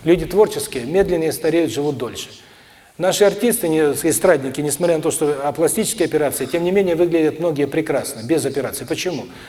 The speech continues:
Потому что он по два-три килограмма выбрасывает, сказать, э, с-, сбрасывает, выбрасывает огромное количество энергии. Хочешь, не хочешь, нужно настроиться на чувство любви.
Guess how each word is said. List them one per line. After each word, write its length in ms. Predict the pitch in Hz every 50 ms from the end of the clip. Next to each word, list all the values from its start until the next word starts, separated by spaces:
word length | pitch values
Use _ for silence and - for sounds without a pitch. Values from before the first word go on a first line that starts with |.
| - -
Потому 140 | - 151
что 100 | 127 175
он 80 | 180 156
по 100 | 180 185
два-три 340 | 175 196 214 208 190 208 208
килограмма 680 | 208 202 190 190 190 185 190 175 147 135 127 120 - - - - - - - - -
выбрасывает, 840 | - 123 123 143 185 180 196 226 233 - - - 170 160 147 131
сказать, 280 | - - - 151 - -
э, 540 | 156 156 147 151 151 147 143 139 135 135 131 127
с-, 400 | 127 127 143 139 127 127 120 117
сбрасывает, 560 | 131 170 208 220 214 - - 151 127 117 -
выбрасывает 500 | 139 175 170 185 190 170 175 160 147 175
огромное 380 | 170 175 202 196 170 160 151
количество 420 | - 165 156 156 139 - - 156 147
энергии. 440 | 160 190 202 190 135 131 110 98 - - - - - - -
Хочешь, 340 | - - 190 185 - - -
не 60 | -
хочешь, 400 | 175 - 214 202 - 160 143 -
нужно 260 | 170 156 139 139 147 139
настроиться 500 | 147 147 - - 170 160 143 127 - 143
на 100 | 135 131
чувство 280 | 147 151 143 - 151
любви. 360 | 143 139 131 113 110 104 -